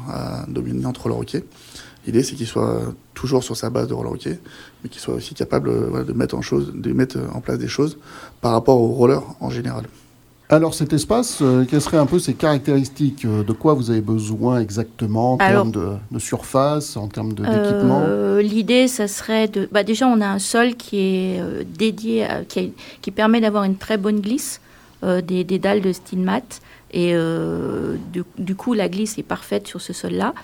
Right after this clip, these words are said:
Speaker 3: Donc, il faudrait qu'on puisse le poser sur un espace. Et l'idée, euh,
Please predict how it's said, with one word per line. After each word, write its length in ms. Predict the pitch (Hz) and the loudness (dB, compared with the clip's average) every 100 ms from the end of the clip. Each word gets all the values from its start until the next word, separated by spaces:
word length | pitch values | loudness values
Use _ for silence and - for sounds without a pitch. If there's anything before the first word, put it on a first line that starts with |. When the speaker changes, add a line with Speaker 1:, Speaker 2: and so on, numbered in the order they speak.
| - - - - | -14 -16 -16 -6
Speaker 3:
Donc, 180 | 185 180 | -4 -4
il 60 | |
faudrait 240 | 190 196 196 | -2 2 2
qu'on 160 | 202 | 0
puisse 260 | 190 233 226 | -4 -4 0
le 80 | 226 | -2
poser 360 | 220 208 214 | 0 0 2
sur 180 | 226 202 | 0 0
un 160 | 190 185 | 2 2
espace. 540 | 185 - 185 247 - | 0 -2 0 0 -2
Et 120 | 196 180 | -6 -6
l'idée, 520 | 175 185 196 226 226 | -6 -4 2 4 4
euh, 140 | 180 | 2